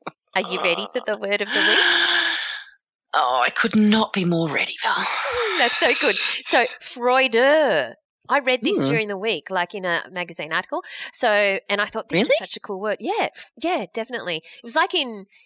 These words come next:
Speaker 1: Good Weekend or the Australian magazine or something. So, Freudeur, that's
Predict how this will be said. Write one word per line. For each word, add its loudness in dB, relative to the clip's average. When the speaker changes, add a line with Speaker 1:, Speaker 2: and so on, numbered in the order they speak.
Speaker 1:
Good -4
Weekend 0
or -2
the -8
Australian -2
magazine -6
or -12
something. -14
So, -2
Freudeur, 0
that's -8